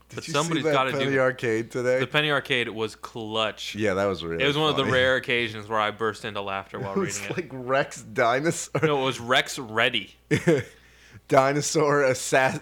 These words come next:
Speaker 2: time-traveling dinosaur.
Speaker 1: Dinosaur secret agent
Speaker 2: So,
Speaker 1: for hire.
Speaker 2: basically, Penny Arcade, you'll be hearing from our lawyers for
Speaker 1: Precisely.
Speaker 2: infringement
Speaker 1: One
Speaker 2: of
Speaker 1: more
Speaker 2: copyright.
Speaker 1: time. <laughs> Oh, it's hilarious because they're so much more popular and powerful than we are.
Speaker 2: Yeah, but they steal our ten eighty p jokes.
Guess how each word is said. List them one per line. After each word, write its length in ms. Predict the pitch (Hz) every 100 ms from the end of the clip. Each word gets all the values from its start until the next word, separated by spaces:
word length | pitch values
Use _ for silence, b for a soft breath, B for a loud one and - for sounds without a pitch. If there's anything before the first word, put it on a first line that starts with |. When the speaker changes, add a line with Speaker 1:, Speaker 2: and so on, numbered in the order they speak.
| -
Speaker 2:
time-traveling 680 | 156 151 156 170 160 165 143
dinosaur. 460 | 139 147 143 160
Speaker 1:
Dinosaur 180 | 151 131
secret 420 | - 143 139 131 -
agent 440 | 113 113 110 110
Speaker 2:
So, 240 | - 131
Speaker 1:
for 60 | 120
hire. 340 | 110 107 101 92
Speaker 2:
basically, 520 | 123 117 107 113 98
Penny 300 | 92 101 95
Arcade, 440 | 87 - 92 87 85
you'll 120 | 85
be 220 | 85 85
hearing 320 | 82 95 85
from 220 | 85 92
our 120 | 85 82
lawyers 560 | 90 95 87 85 90
for 80 | 185
Speaker 1:
Precisely. 520 | 127 123 220 220 180
Speaker 2:
infringement 240 | 180 190 269
Speaker 1:
One 80 | 311
Speaker 2:
of 100 | 311
Speaker 1:
more 200 | 311 320
Speaker 2:
copyright. 1120 | 311 - 302 - 269 - 240 - 233 - -
Speaker 1:
time. 100 | 208
<laughs> 60 | - 190 - - - _ _ - - _ - _ - 262 285 220 190 180 160 B 50 -
Oh, 680 | - 113 110 110 104 101 104
it's 140 | 113 -
hilarious 440 | 120 117 117 113
because 280 | 110 113 110
they're 120 | 107
so 220 | - 113
much 220 | 110 107
more 100 | 110
popular 500 | 104 110 101 107 101
and 120 | 98 98
powerful 340 | 98 95 104
than 140 | 95
we 120 | 95 95
are. 140 | 92
Speaker 2:
Yeah, 160 | 135 131
but 180 | 110
they 140 | - 123
steal 380 | - 160 151 147
our 100 | 127
ten 320 | - 139 139
eighty 220 | 135 127
p 280 | 117 139 139
jokes. 640 | 127 131 - 185 - -